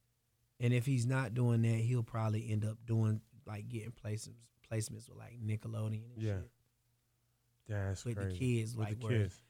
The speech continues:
Speaker 1: you had this craze, this Miley Cyrus craze, or he end up doing some V P work at Epic or
Speaker 2: Yeah.
Speaker 1: Interscope for, like, s-, the next Hootie and the Blowfish
Speaker 2: Blowfish.
Speaker 1: and shit. Yeah.
Speaker 2: <laughs>
Speaker 1: That's, that's
Speaker 2: Yeah,
Speaker 1: mad.
Speaker 2: so, like, that's,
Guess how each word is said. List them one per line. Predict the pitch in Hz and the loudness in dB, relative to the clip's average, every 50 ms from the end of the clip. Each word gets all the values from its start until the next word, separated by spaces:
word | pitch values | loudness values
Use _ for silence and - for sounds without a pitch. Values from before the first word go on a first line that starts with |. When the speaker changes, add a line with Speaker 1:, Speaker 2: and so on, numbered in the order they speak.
| _ _ - | _ _ -6
Speaker 1:
you | 120 113 | -4 -2
had | 113 117 113 110 | 0 0 0 0
this | 104 - - | 0 -2 -6
craze, | - - - 120 117 117 113 113 110 113 110 104 - - _ _ _ _ _ _ | -8 -4 -2 2 4 4 6 6 6 6 4 2 0 -4 _ _ _ _ _ _
this | - - - | -18 -8 -4
Miley | 120 120 117 117 117 113 | -2 0 2 2 2 2
Cyrus | - - 123 117 117 113 113 110 110 - | 0 0 0 2 2 2 2 2 0 -2
craze, | - - - 123 120 117 117 113 110 110 110 117 | -4 -6 -4 -2 0 2 2 2 2 2 0 0
or | 110 110 107 107 - - _ _ _ _ _ _ | -2 -2 -2 -4 -6 -8 _ _ _ _ _ _
he | _ - 117 117 113 117 | _ -2 2 4 4 6
end | 117 113 | 6 4
up | 117 113 107 113 120 | 4 2 0 -2 -4
doing | 117 120 117 113 | -2 0 2 2
some | 110 - 107 110 | 0 0 -2 -4
V | 107 113 113 113 | -2 -2 0 -2
P | 110 - - 117 113 110 | -2 -2 -2 -2 -2 0
work | 107 117 113 113 107 - | 0 0 0 0 0 -2
at | 117 - - - | -6 -10 -10 -8
Epic | 113 113 107 - 113 113 120 - | -8 -8 -6 -8 -10 -12 -12 -12
or | 113 113 110 110 110 - - | -14 -12 -12 -14 -14 -8 -4
Speaker 2:
Yeah. | 113 110 104 95 90 - - | -2 -2 -2 -2 -4 -4 -4
Speaker 1:
Interscope | 117 120 120 110 - - - - 117 110 113 113 117 - - | -2 0 0 0 -2 -6 -8 -8 -8 -8 -8 -8 -10 -12 -10
for, | 113 113 110 | -8 -6 -4
like, | 107 107 107 104 107 117 - _ _ _ _ _ _ _ _ _ | -4 -4 -4 -6 -8 -10 -14 _ _ _ _ _ _ _ _ _
s-, | - - - 110 120 | -20 -20 -20 -16 -10
the | 117 113 110 | -6 -4 -2
next | 113 117 120 110 95 - - - - _ _ _ _ _ _ - | 0 0 -2 -4 -4 -8 -12 -14 -16 _ _ _ _ _ _ -2
Hootie | 139 135 131 123 120 120 117 | 0 2 4 4 4 4 4
and | 117 117 | 4 4
the | 113 | 2
Blowfish | 117 123 120 120 120 113 120 120 107 | 0 -2 -2 0 0 2 2 0 0
Speaker 2:
Blowfish. | 123 120 117 113 113 107 - - | 0 0 2 2 2 0 0 -4
Speaker 1:
and | 110 | -8
shit. | - - - 120 117 104 107 117 107 101 - 151 - - | -10 -10 -10 -10 -10 -8 -6 -4 -2 0 0 -2 2 4
Yeah. | 196 - - - - 294 - | 4 2 4 2 -2 -2 -2
Speaker 2:
<laughs> | - _ - | -4 _ -8
Speaker 1:
That's, | 123 110 107 101 - - - | -4 -2 -2 -2 -4 -4 -2
that's | 113 113 107 139 | 0 0 4 6
Speaker 2:
Yeah, | 151 170 165 | 8 8 8
Speaker 1:
mad. | 165 165 | 6 6
Speaker 2:
so, | 180 175 | 4 2
like, | 165 160 151 151 139 123 - | 4 4 4 2 0 -2 -6
that's, | - 175 180 190 165 - | -12 -14 -12 -12 -12 -12